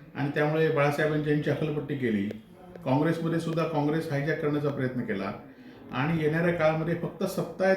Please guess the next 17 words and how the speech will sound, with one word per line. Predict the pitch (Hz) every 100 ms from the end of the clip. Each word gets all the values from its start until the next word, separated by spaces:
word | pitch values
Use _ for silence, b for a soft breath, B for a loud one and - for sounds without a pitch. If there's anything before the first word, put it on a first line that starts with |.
| 185
म्हणून | 185 180
ही | 165 175
लोकं | 170 180 156
भाजपबरोबर | 139 151 151 143 131 110
आहेत, | 123 - - B B B -
सत्तेचा | 147 - 170 165 180
दुरुपयोग | 165 170 175 185 180
करण्यासाठी | 170 170 165 170 190
भाजपबरोबर | 147 147 151 139 127 117
आहेत. | 110 147 - - B B 147
यांना | 143 170 175 190 - - -
आपल्या | 123 - 180
स्वार्थापलीकडे | 180 160 147 180 170 170 165 165 185 214 220 - - -
कुठल्याही, | 151 175 185 190 214 214
अ, | 185 156 151 147 143
विचारधारा | 143 202 202 180 165
नाही, | 123 107